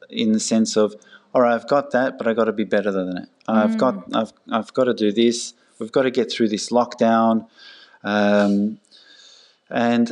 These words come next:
Speaker 1: I just wanna have some fun as well. And that's the biggest one as well. It's a lot of the stuff that, that,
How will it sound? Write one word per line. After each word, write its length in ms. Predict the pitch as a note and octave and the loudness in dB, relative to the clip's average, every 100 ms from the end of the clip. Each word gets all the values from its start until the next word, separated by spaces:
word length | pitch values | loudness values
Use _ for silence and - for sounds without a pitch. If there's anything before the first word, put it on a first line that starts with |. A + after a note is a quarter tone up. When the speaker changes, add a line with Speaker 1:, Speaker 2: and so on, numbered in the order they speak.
| - | -2
Speaker 1:
I 120 | D3+ | -2
just 180 | G3 - | -2 -2
wanna 120 | G#2 | -2
have 160 | C3+ A#2+ | -2 -4
some 200 | - G2+ | -4 -4
fun 280 | - A#2 G#2 | -2 0 0
as 140 | F2+ | 0
well. 400 | A2+ A2+ F#2 - - | 0 0 -2 -8 -4
And 100 | C3 | -2
that's 200 | C#3 - | -2 -4
the 60 | |
biggest 360 | A2+ G#2+ G2 - | -2 -2 -4 -6
one 160 | F#2+ | -6
as 160 | F#2 - | -6 0
well. 240 | G#2+ G2+ | 2 2
It's 140 | G#2 - | -2 -6
a 40 | |
lot 200 | B2+ D#3 | -2 0
of 100 | D#3 | 0
the 100 | B2 | -2
stuff 380 | - - G#2+ - | -2 -2 -2 0
that, 380 | G#2+ G2+ _ - | -2 -2 _ -6
that, 260 | A2 G#2 | -2 -2